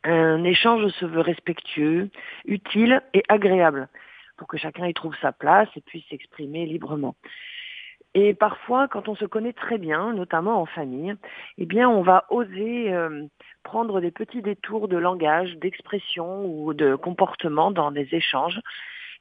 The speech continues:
qui vont être, par exemple, vou-, se vouloir être drôle en lançant une plaisanterie au milieu d'une conversation,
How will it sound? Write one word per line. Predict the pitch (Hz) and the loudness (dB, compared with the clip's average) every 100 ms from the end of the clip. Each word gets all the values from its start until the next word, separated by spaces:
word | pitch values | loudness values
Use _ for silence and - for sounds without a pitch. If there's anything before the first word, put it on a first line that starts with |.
| 233 | -12
qui | 180 | -6
vont | 165 165 | 4 6
être, | 190 - 156 | 4 2 -6
par | 143 139 | -4 -6
exemple, | 143 143 156 170 | -8 -6 -6 -6
vou-, | 123 120 143 113 104 | -8 -6 -2 -2 -2
se | - | -2
vouloir | 131 139 104 127 | -2 4 6 6
être | 139 - 180 | 2 -2 2
drôle | 185 143 139 147 170 - - - - | 4 6 6 6 2 -4 -12 -14 -6
en | 131 123 123 | -2 0 0
lançant | 135 131 151 | -2 -2 -2
une | 139 | 0
plaisanterie | 135 135 127 - 160 | 2 0 0 -2 2
au | |
milieu | 147 139 | 4 2
d'une | 135 | 2
conversation, | - 135 - 180 - 175 175 208 | 0 0 0 -4 -2 0 0 -2